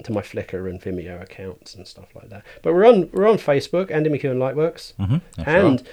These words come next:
Speaker 1: mo-, uh, more importantly, Andy McEwen Soundworks is a new one. I've only
Speaker 2: Oh, okay.
Speaker 1: recently, I've got no followers at all on Andy McEwen Soundworks.
Speaker 2: Oh, you'll have one later.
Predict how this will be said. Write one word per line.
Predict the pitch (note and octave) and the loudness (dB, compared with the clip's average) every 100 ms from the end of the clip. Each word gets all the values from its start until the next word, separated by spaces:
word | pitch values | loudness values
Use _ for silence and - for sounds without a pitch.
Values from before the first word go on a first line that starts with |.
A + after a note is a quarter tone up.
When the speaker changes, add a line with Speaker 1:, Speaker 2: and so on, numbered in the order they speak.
| - - | -14 -8
Speaker 1:
mo-, | D3 - | -8 -8
uh, | C3+ | -6
more | D3 C#3+ | 0 0
importantly, | A#2 D#3+ F#3+ G2 F#2+ | 0 0 -2 -6 -8
Andy | B2+ D#3 | -4 -4
McEwen | A2+ - F2+ | -4 -6 -8
Soundworks | - C3+ D3 E3+ A2+ - - - - - - | -6 -6 -6 -6 -8 -12 -16 -20 -20 -20 -14
is | G#2 | -10
a | G#2+ | -6
new | B2 | -4
one. | A2 F#2 _ _ _ | -6 -10 _ _ _
I've | G2 | -6
only | B2 C#3 | -2 0
Speaker 2:
Oh, | C3 | 0
okay. | |
Speaker 1:
recently, | D#3 E3+ - C#3+ E3 | 0 -2 -2 -2 -2
I've | F3+ B3+ | -2 0
got | A#3+ | 0
no | E3 E3 F#3+ G#3 F3 | 2 2 2 0 -2
followers | D#3 D3 A#2 | -2 0 0
at | A2 - | -2 -4
all | D#3 A2+ F#2+ | -4 -2 -2
on | |
Andy | G2+ G2+ | -2 -2
McEwen | F#2+ F#2 | -4 -6
Soundworks. | F2+ F#2+ E2+ F2 D2 F2 | -8 -6 -8 -8 -8 -2
Speaker 2:
Oh, | G2+ | 0
you'll | A2 A2+ | 2 4
have | A2 G#2 | 2 2
one | A2 | 0
later. | G#2 F#2 | 0 0